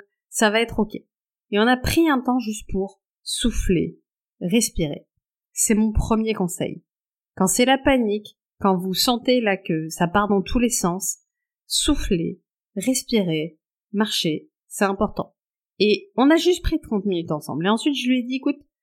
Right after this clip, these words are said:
t'avais prévu d'aller passer la soirée avec ta famille, va passer la soirée avec ta famille. Va prendre du temps avec tes proches, tout va bien, vous n'êtes pas en insécurité à court terme, et pour ce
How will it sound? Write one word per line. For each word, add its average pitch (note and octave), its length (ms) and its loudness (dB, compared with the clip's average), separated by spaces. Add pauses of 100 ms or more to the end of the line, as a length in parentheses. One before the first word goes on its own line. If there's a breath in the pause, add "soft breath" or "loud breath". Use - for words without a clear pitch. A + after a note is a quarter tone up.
(240)
t'avais F#4 220 4
prévu C#4 260 0
d'aller G#3 220 4
passer F#3 260 0
la E3+ 80 2
soirée E3+ 340 -4
avec D#3 200 -6
ta D#3 120 -2
famille, D#3 460 -2 (480)
va A3+ 140 4
passer G3 340 -2
la D#3+ 80 -2
soirée D3 300 -6
avec C#3+ 200 -6
ta D3+ 120 -6 (100)
famille. B2 280 -6 (460)
Va F#3 320 2
prendre B3+ 380 -2
du A3+ 140 -6
temps A3+ 160 -4
avec G#3 160 -4
tes F#3 140 2
proches, - 580 -4 (340)
tout B3 140 -2
va B3 160 2
bien, D#3+ 340 -4 (360)
vous F#3+ 80 0
n'êtes F#3+ 200 0
pas B3+ 220 2
en A#3 100 -2
insécurité G#3 800 -4
à E3+ 80 -2
court - 360 -6
terme, D#3 300 -2 (380)
et G#3 340 2 (140)
pour B3 180 -2
ce - 100 -16